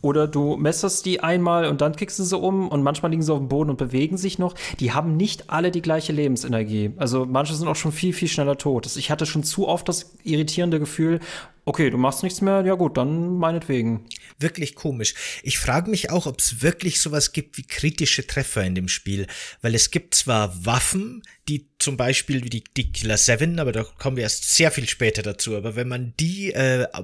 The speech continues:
Speaker 2: auf Maximum upgradet, also diese Spezial-Upgrade kauft, hat das eine höhere kritische Treffer, äh, Schaden, äh, kriegt das.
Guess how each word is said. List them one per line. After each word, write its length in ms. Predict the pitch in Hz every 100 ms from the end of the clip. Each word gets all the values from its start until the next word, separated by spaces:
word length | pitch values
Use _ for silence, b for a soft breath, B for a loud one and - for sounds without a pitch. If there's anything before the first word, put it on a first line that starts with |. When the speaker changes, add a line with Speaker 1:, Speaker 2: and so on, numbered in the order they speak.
| -
Speaker 2:
auf 180 | 131 -
Maximum 560 | 139 156 - 139 113 104
upgradet, 640 | 107 - - 104 95 92
also 160 | 87 107
diese 220 | 107 110
Spezial-Upgrade 960 | - 120 - 127 147 139 117 - 107 -
kauft, 420 | - 107 143 - B B B B
hat 200 | 131 -
das 140 | -
eine 200 | 131 123 95
höhere 640 | 139 147 180 - 156 156 151
kritische 600 | - 151 175 156 - 131
Treffer, 640 | - 175 - 117 98 95
äh, 160 | - 110
Schaden, 680 | 107 131 104 104 110 170 185
äh, 180 | 123 120
kriegt 320 | - 131 -
das. 220 | 180 -